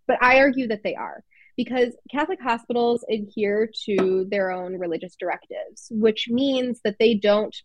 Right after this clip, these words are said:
provide services about, they don't provide abortions, um, they don't do tubal ligations or vasectomies, uh, very limited on contraception, if at all.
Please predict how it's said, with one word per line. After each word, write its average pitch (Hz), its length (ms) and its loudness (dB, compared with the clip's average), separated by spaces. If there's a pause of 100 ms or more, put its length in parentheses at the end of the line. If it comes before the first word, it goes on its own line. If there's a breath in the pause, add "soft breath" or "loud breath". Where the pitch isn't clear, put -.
provide 190 600 0
services 190 640 -6
about, 170 340 -8 (640)
they 214 140 8
don't 196 260 2
provide 208 280 2
abortions, 196 640 -6 (340 loud breath)
um, 202 280 0
they 202 120 2
don't 202 400 -4 (400 soft breath)
do 202 420 0
tubal 208 300 0
ligations 190 800 0
or 196 100 -2
vasectomies, 185 920 -6 (420 loud breath)
uh, 180 440 0 (180)
very 233 540 6
limited 208 380 0
on 180 220 -4
contraception, 196 800 -6
if 175 120 -8
at - 140 -8
all. 196 500 4